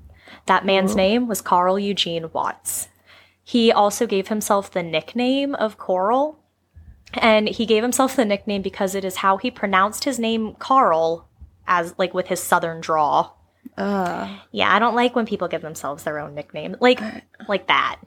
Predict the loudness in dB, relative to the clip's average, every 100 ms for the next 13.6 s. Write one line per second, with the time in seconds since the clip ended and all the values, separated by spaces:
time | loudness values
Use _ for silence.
0 | -8 -4 2 2 2 -2 -4 -6 -10 _
1 | -2 2 4 2 2 -2 -4 -6 -4 -2
2 | -2 -2 -14 _ -20 -20 _ 0 4 4
3 | 6 4 4 -2 -6 0 2 4 2 0
4 | 0 0 0 0 0 0 -2 -4 -8 -4
5 | -2 -2 0 0 0 0 0 0 2 4
6 | 4 2 0 0 -2 -2 0 2 0 -2
7 | -4 -2 2 4 2 0 -2 0 2 0
8 | 0 0 2 2 4 2 2 -2 -6 -2
9 | 0 0 0 -2 -4 -4 -4 0 -2 0
10 | 0 0 0 -4 -8 _ -20 -18 -6 -4
11 | 2 4 4 4 2 4 2 2 2 4
12 | 4 2 0 0 -2 0 2 2 0 -2
13 | -2 2 2 2 -2 -8